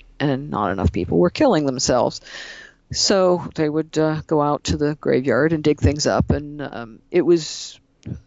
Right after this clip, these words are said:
the really good ones prided themselves on getting a grave open, the corpse out, and stripped in fifteen minutes,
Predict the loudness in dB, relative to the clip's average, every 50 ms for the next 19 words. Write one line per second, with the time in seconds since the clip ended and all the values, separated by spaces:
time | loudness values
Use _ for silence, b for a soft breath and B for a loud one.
0 | _ _ _ -14 -6 -2 -2 2 4 4 4 4 2 2 4 2 2 4 4 2
1 | 0 0 -4 -10 -12 -12 -12 -12 -12 -14 -18 _ _ -14 -4 0 0 2 2 2
2 | 0 -2 -4 -6 -12 -12 -10 -4 -2 0 0 0 -2 -2 -4 -4 -4 -4 -2 0
3 | 2 2 2 2 0 -2 0 2 4 4 4 2 2 2 2 2 2 4 2 0
4 | 0 2 -2 -4 0 2 2 2 2 -2 -8 -6 -4 0 0 0 0 0 -4 -10
5 | _ _ _ -12 -12 -8 -8 -4 2 2 2 2 _ -6 -14 -14 _ _ _ _
6 | -6 -4 -4 -4 -6 -4 -2 -2 -2 -2 -2 -6 -6 -6 -6 -6 -6 -6 -8 -8
7 | -10 -10 -10 -10 -14